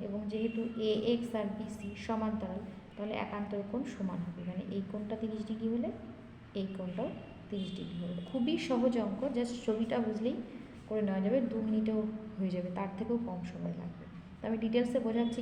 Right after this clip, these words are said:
কেন? বোঝার সুবিধার্থে, একবার বুঝে গেলে আর এত ডিটেলসে করার প্রয়োজন হবে না। তাহলে আমি ধরে নিচ্ছি আমি অনেকটা বড় করেই করব, সকলেই যাতে বুঝতে পারে। ধরা যাক এবি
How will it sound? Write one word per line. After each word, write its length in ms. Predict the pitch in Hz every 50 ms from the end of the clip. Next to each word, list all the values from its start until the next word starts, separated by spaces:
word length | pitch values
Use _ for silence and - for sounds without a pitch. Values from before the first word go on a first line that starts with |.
| -
কেন? 140 | 240 240 285 392 - - - - - - - - - - - - - 202 196
বোঝার 300 | 226 226 220 233 233 233 -
সুবিধার্থে, 420 | - 202 190 185 180 175 175 - - 220
একবার 200 | 214 214 233 247 233 240
বুঝে 200 | 233 233 233 240 247
গেলে 140 | 262 269 277 269
আর 60 | 233 214
এত 80 | 226 240 220 -
ডিটেলসে 340 | - - 220 220 - - 220 -
করার 200 | 214 226 285 - - -
প্রয়োজন 340 | 226 214 208 208 190 180 170 170
হবে 160 | 170 165 170 -
না। 80 | - 170 - - - - - - -
তাহলে 180 | - 220 220 226 233
আমি 100 | 233 240 226 233
ধরে 160 | 226 233 262 262
নিচ্ছি 280 | 277 240 - - - - - - - - - - - - - - - - - - - - - -
আমি 160 | 196 202 208 208 202 196 190 190 185 196 - - - - - - -
অনেকটা 260 | 202 220 214 - 233 220 202
বড় 140 | 202 196 202 202 -
করেই 220 | 226 208 233 233 240
করব, 200 | 226 196 175 170 190 254 - - - - - - - - - - - - - - - - - - - - - - - - - - - - - - - - -
সকলেই 600 | - 208 202 196 - - - 226 226 233 254 269 285 254 220
যাতে 180 | 202 - - 208 202
বুঝতে 240 | 196 196 - - - -
পারে। 160 | - - - - - - - - - - - - - - - - 190
ধরা 220 | 202 214 214 214 208 -
যাক 180 | - 185 214 - - - - - - - - - - - - - - - - - - - - 196
এবি 240 | 196 190 185 196 214